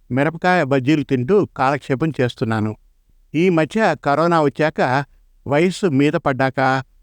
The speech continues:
బయట తినాలంటే మరీ భయమేస్తోంది. అలాగని బజ్జీలు వదిలేయలేం.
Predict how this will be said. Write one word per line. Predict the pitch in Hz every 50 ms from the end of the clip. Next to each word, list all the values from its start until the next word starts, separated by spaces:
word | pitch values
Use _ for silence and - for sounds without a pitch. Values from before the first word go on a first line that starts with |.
| _ _ _ _ _ -
బయట | 117 143 151 180 180 202
తినాలంటే | 151 131 120 - 151 143 151 156 151 143 131 - - 196 156
మరీ | 120 127 135 156 151
భయమేస్తోంది. | 117 104 117 131 135 143 143 127 - - 135 123 117 113 113 113 127 - _ _ _ _ _ _ _ _ _ _ _ _ -
అలాగని | 135 156 170 160 156 151 165 190 214 170 156 170
బజ్జీలు | 143 120 139 139 127 123 185 175 139 143
వదిలేయలేం. | 160 165 135 131 135 139 143 139 120 120 107 95